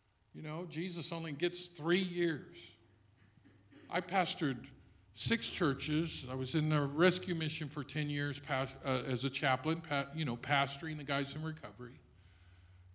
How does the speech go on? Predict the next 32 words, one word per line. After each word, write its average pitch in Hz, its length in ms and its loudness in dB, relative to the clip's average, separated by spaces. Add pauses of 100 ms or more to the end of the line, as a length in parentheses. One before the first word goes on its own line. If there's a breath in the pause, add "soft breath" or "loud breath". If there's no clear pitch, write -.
And, 135 240 0
uh, 120 200 -2 (260)
and 151 140 -4
I 147 80 2
think 165 340 0
how 156 400 4
much 160 360 0
I 147 120 2
feel 151 580 0 (920 soft breath)
that 135 440 6 (600)
I 139 180 4
didn't 170 400 10
fulfill 156 500 2
all 143 160 6
the 139 100 -4
years 143 400 -2
that 120 140 -10
God 139 260 -4
could 165 220 -2
have 120 260 -2 (400)
used 165 400 -2
me 123 380 -6
in 135 300 -8
one 143 160 -6
capacity 139 500 -4
or 131 80 -4
another. 135 440 -4 (420 loud breath)
So 151 400 4 (460)
I 147 60 -6
look 185 220 2
at 143 80 -8
Jesus, 160 540 -2